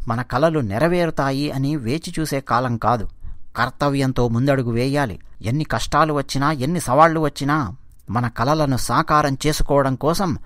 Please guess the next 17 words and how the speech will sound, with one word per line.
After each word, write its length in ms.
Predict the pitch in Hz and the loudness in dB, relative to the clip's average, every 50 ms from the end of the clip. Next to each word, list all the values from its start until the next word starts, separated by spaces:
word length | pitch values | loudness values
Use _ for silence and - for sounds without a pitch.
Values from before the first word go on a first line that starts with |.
| - - - - - - - - | -12 -16 -16 -16 -18 -16 -14 -8
ధైర్యంగా 580 | 107 - 101 160 180 202 190 165 147 135 143 147 | -4 -2 0 0 2 2 2 2 2 2 2 2
ముందడుగు 460 | 135 127 147 151 151 131 127 139 156 | 2 2 2 2 2 2 2 0 0
వేయాలి. 420 | 147 143 143 143 151 143 139 - - - - - - - - - - - - - | 2 2 2 0 0 -2 -2 -6 -10 -16 -20 -20 -20 -20 -20 -20 -18 -16 -12 -6
ఈరోజు 400 | 98 117 135 135 147 175 165 165 | -2 0 2 4 4 4 2 2
మనం 240 | 143 139 147 147 135 | 0 0 0 0 0
మన 140 | 139 131 | 0 -2
దేశానికి 680 | 123 98 - 160 170 - 160 151 151 147 - 147 160 185 - - - - - - - - - | -2 -2 -2 -2 -2 0 0 0 0 -2 -4 -6 -8 -10 -12 -14 -18 -18 -18 -16 -14 -10 -8
రాబోయే 560 | - 92 110 135 160 165 185 180 170 160 156 | -4 0 2 2 4 4 4 2 2 2 0
ఇరవై 440 | 151 139 120 117 131 156 156 160 160 | 0 0 0 0 0 2 2 2 2
ఐదేళ్ల 640 | 151 151 147 143 135 135 143 160 175 170 - 113 - - - - - - - - _ - - | 2 0 0 0 0 0 0 0 0 0 -2 -2 -4 -6 -16 -20 -20 -20 -20 -20 _ -2 2
అమృతంలోకి 720 | 131 156 185 202 196 - - 156 147 143 143 135 - 123 | 2 4 4 4 4 4 2 2 2 2 2 0 -2 -4
ప్రవేశిస్తున్నప్పుడు 1400 | 117 - - - 92 98 117 123 - - - - - 127 123 127 127 - - 135 139 180 214 214 190 156 123 123 - - - - - - - - - - - - | 0 4 4 6 6 4 2 0 0 0 -2 0 2 2 2 2 2 2 4 4 4 6 4 4 4 2 -2 -6 -10 -16 -20 -20 -20 -20 -20 -20 -20 -14 -8 -4
నాకు 520 | 98 107 123 131 - 127 131 151 175 190 - - - - | -2 0 0 0 -2 -2 -2 -2 -2 -2 -4 -6 -6 -4
చాలా 180 | 220 170 135 127 | -4 -2 -2 -2
ముఖ్యమైన 540 | 120 113 117 - - - 196 202 196 180 170 | -2 -2 -4 -4 -2 -2 0 0 0 0 0
విషయం 360 | 147 135 - 165 156 147 143 | -2 -2 0 0 0 0 0
ఏంటంటే, 540 | 131 117 107 110 104 98 - 127 151 180 | 0 -2 -2 -4 -4 -4 -2 -2 -2 -2